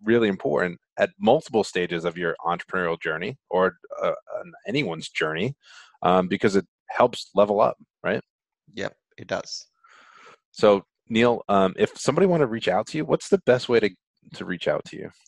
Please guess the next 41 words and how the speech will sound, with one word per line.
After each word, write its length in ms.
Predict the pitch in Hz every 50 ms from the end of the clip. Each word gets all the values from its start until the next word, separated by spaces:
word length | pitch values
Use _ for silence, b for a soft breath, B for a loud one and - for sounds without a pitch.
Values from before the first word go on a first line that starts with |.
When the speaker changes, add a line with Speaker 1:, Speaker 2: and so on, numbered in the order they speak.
| b b b b b b b b b b b _
Speaker 2:
Well, 80 | 165 170
I'm 160 | 170 190 202
very 280 | 190 175 165 156 147 135
visible. 600 | 117 107 120 123 117 123 117 107 110 107 107 104
So 140 | - - 123
firstly, 340 | - 151 151 143 - 147 135
you 80 | 127
can 160 | 120 - 120
reach 180 | 117 139 127 -
Speaker 1:
<laughs> 80 | 139 120
Speaker 2:
out 80 | 113 -
to 60 | 120
me 120 | 120 120
through 180 | - - 127 113
Facebook, 640 | - - 117 110 101 - - - - - - - -
right? 340 | 107 110 104 110 120 120
Speaker 1:
Awesome. 360 | - - - 123 120 120 117 117
Speaker 2:
Um, 180 | 113 117 113 - b b b b b _ _
the 60 | -
Magic 420 | 123 131 131 139 156 - 175 185 -
of 100 | 180 139
Multifamily 720 | 131 127 127 131 - 151 - - 143 131 131 135 127 123
group. 300 | 107 107 107 120 135 -
So 100 | - 131
if 140 | 120 120 -
you 60 | 127
just 280 | 113 - 117 113 - -
go 120 | 117 113
to 60 | 123 127
Facebook, 400 | - 123 113 113 - 123 117 -
type 220 | - 123 113 117 117
in 100 | 117 110
Magic 320 | 107 107 110 107 113 -
of 80 | 110 107
Multifamily, 540 | 104 107 - 107 - 147 143 143 143 135
hit 160 | 123 120 104 110
enter, 360 | 117 127 131 - 143 131 - -
is 160 | 120 120 -
the 140 | - 120 120
fastest 580 | - - 160 160 202 - - 208 190 - - 123
growing 520 | 117 117 135 139 147 147 143 139 135 131